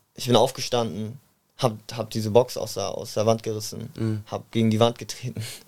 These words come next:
Speaker 1: <laughs> so übelster Abdruck von mir, so übelst, übelst heftiger Abdruck in der Wand.
Speaker 2: Ja, krass.
Speaker 1: So, weil sie, sie meinte auch, war, ging halt übelst nicht klar, so, ne, und
Speaker 2: Ja.
Speaker 1: ich bin dann auch, ich hab mich angezogen, bin rausgegangen, so, ne, bin,
Speaker 2: Ja.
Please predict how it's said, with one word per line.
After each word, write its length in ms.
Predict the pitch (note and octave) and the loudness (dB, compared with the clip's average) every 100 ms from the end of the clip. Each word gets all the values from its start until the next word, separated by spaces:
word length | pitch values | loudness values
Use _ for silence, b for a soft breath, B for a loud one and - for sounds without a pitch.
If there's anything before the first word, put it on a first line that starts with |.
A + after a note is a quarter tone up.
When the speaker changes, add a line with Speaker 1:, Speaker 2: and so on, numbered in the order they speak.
| - | -20
Speaker 1:
<laughs> 300 | - - - | -20 -20 -12
so 320 | A2 G#2+ G#2+ | 0 4 4
übelster 440 | C3 A#2 - B2 | 4 0 0 2
Abdruck 320 | A#2 - G#2 | 0 -4 -12
von 160 | - B2+ | -10 -6
mir, 160 | A#2 A2 | -6 -6
so 160 | G#2+ | -6
übelst, 480 | - C#3 A#2+ A2 - | -2 0 0 -2 -4
übelst 280 | C#3 B2 - | 0 0 4
heftiger 400 | C3 - B2 A#2+ | 2 2 -2 0
Abdruck 280 | D#2 A#2+ G#2 | 0 -4 -6
in 120 | A2+ | -4
der 100 | G#2+ | -2
Wand. 260 | G#2+ B2 - - | -4 -6 -10 -6
Speaker 2:
Ja, 200 | A2 G#2+ | -4 -4
krass. 360 | A2 - B2 - _ | -6 -12 -14 -16 _
Speaker 1:
So, 440 | G2+ A2 A2 G#2 G2+ G2 - | -4 2 4 2 -2 -6 -2
weil 280 | G2 F2+ - - - - | -2 -2 -6 -14 -18 -12
sie, 180 | - - | -10 -6
sie 140 | G2+ | -2
meinte 300 | G2+ G#2+ - | 0 -2 -4
auch, 180 | - - | -12 -8
war, 260 | F#2 E2+ B1 | -6 -4 -6
ging 160 | - G#2 | -4 0
halt 140 | A#2 G#2+ | 0 0
übelst 200 | G#2+ A#2 | 0 0
nicht 120 | A2 | 0
klar, 260 | - A2 A2 | 4 4 2
so, 140 | G2 | -6
ne, 240 | G2+ G#2+ | -8 -8
und 140 | F2 A#2 | -4 -2
Speaker 2:
Ja. 100 | A2+ | 0
Speaker 1:
ich 40 | |
bin 80 | A2+ | 0
dann 140 | G#2+ G2+ | -2 -4
auch, 120 | G2+ | -6
ich 60 | |
hab 80 | G#2+ | -8
mich 140 | G#2+ - | -8 -4
angezogen, 480 | A#2 - G#2+ G#2 | -4 -2 -2 -2
bin 160 | G2+ G2 | -2 -4
rausgegangen, 640 | - G2+ A#2 - - G#2 | 0 2 0 -2 -4 -2
so, 100 | G#2 | -2
ne, 180 | G2+ G#2 | -4 -4
bin, 340 | G#2 G#2 G2+ G#2+ - A#2+ | -4 -4 -6 -10 -8 -2
Speaker 2:
Ja. 240 | A#2 A2+ | -2 -2